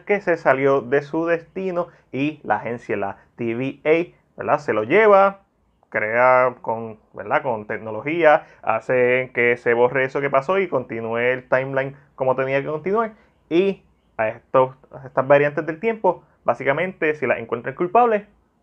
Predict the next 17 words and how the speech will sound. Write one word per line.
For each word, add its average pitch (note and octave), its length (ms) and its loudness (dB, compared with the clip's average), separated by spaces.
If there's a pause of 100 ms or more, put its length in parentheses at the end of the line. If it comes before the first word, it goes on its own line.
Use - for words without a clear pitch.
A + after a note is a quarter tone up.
la, A#2+ 300 2 (160)
la C3 140 -2
eliminan F3+ 360 -4
de G3+ 100 -2
la F3+ 40 2
existencia. - 640 -10
Así C#3 340 -4
que C3+ 220 0 (340)
Loki D#3 340 4
se F#3+ 120 -2
tiene F3 180 0
que E3+ 100 -2
enfrentar F3 600 0
o G#2+ 160 -4
a G#2+ 60 -6
ser D3 140 2
eliminado G3+ 680 0